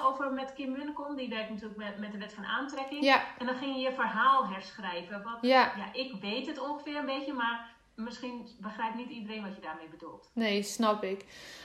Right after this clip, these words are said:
Speaker 2: Nou, voor mij was dat denk ik n-, voor nu, hè, want er is altijd weer een vervolg, maar het...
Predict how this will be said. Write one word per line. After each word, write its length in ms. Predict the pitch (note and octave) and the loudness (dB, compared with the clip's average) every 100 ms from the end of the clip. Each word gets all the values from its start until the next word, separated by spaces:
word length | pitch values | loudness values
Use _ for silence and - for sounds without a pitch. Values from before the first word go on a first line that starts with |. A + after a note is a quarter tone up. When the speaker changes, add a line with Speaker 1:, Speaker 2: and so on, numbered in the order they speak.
| - | -2
Speaker 2:
Nou, 140 | G#3 | 2
voor 120 | B3 | 8
mij 200 | A#3+ C4 | 12 12
was 180 | D4 C#4 | 12 12
dat 200 | C4+ D4 | 10 12
denk 220 | D4 C#4 | 10 8
ik 160 | B3+ A#3+ | 6 6
n-, 180 | A3+ A3+ | 6 6
voor 380 | - - A#3+ | 0 0 4
nu, 320 | A3 A3 B3+ A3 | 6 10 12 12
hè, 180 | A#3 | 12
want 180 | A3+ G#3 | 10 4
er 60 | G3 - | -2 -6
is 140 | F#3+ G3 | -2 0
altijd 280 | F#3+ G#3+ | 2 0
weer 200 | F#3+ G3+ | 2 4
een 120 | G3 G3 | 4 2
vervolg, 440 | G3+ A#3+ A3 G#3+ | 0 4 4 4
maar 220 | G#3 G3 | 4 6
het... 260 | G3+ G3+ - | 6 2 -4